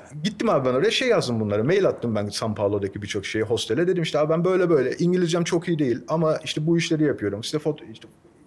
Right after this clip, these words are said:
radyo, televizyon, sinema okudum. Fotoğraf, işte video falan böyle şeylerde yardımcı olurum. Temizlik yaparım. İşte ne bileyim resepsiyonda dururum. Hani bana verebileceğiniz en basit işlere bile okeyim."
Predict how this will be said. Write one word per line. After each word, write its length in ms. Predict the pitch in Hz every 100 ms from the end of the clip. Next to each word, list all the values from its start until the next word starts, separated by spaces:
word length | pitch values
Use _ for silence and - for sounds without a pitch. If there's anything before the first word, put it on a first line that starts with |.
| - -
radyo, 180 | 147 139
televizyon, 300 | 151 143 143
sinema 240 | 156 143
okudum. 240 | 135 151
Fotoğraf, 440 | 139 139 151 143 -
işte 240 | - 147
video 180 | 143 147
falan 200 | 143 135
böyle 180 | 143 143
şeylerde 360 | 151 147 135 139
yardımcı 340 | 127 123 127
olurum. 160 | 131 - - - -
Temizlik 540 | 160 165 156 160 170
yaparım. 560 | 160 160 147 147 143 - 104
İşte 220 | - 147
ne 40 |
bileyim 160 | 147 135
resepsiyonda 760 | 147 147 151 - 160 151 156 147
dururum. 320 | 147 143 147
Hani 160 | 156 151
bana 200 | 170 175
verebileceğiniz 920 | 185 175 190 175 185 180 196 196 - _ _ _ -
en 260 | 208 202 170 - _ _ _ 151
basit 260 | 156 - -
işlere 400 | 156 175 175 131
bile 120 | 151
okeyim." 560 | 151 147 151 117 165